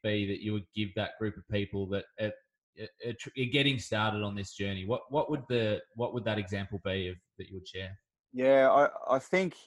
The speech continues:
Speaker 2: um, reflection is critical, um, and thinking about where you would like to get to. So with our,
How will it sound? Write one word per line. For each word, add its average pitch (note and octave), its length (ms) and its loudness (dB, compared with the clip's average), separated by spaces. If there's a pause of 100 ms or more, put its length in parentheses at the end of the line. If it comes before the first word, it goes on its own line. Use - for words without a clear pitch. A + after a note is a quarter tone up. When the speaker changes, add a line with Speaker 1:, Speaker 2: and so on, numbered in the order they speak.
(120)
Speaker 2:
um, A#2+ 380 2 (100)
reflection B2+ 640 2
is A#2 140 -2
critical, E3 640 -4 (640)
um, A#2+ 380 2 (460)
and A#2+ 220 -2
thinking D3 440 0
about A#2+ 440 4 (920)
where B2 200 2
you B2+ 140 2
would A2+ 120 -2
like A#2 240 4
to A2+ 260 0 (180)
get A2+ 220 -2
to. G#2 260 -2
So C#3 320 4 (340)
with C3+ 160 6
our, C#3+ 340 10